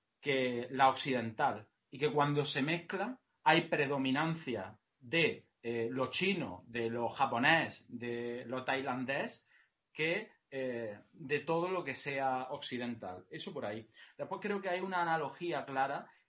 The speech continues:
entre esa sociedad tan fría,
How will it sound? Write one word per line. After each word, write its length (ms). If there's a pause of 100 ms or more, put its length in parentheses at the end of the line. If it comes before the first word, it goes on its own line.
(120)
entre 880 (380)
esa 240
sociedad 460
tan 280
fría, 460